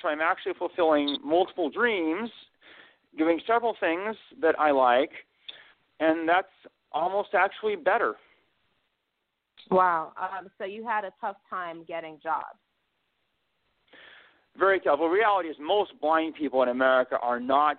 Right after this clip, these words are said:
Speaker 1: gainfully employed. I've heard them say maybe ten percent at most, and some of those are barely making enough to say they're making anything.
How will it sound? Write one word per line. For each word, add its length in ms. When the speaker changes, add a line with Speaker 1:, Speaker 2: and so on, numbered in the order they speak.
Speaker 1:
gainfully 560
employed. 480
I've 140
heard 180
them 180
say 140
maybe 280
ten 180
percent 480
at 80
most, 420
and 160
some 120
of 100
those 320
are 100
barely 400
making 360
enough 200
to 200
say 140
they're 120
making 360
anything. 440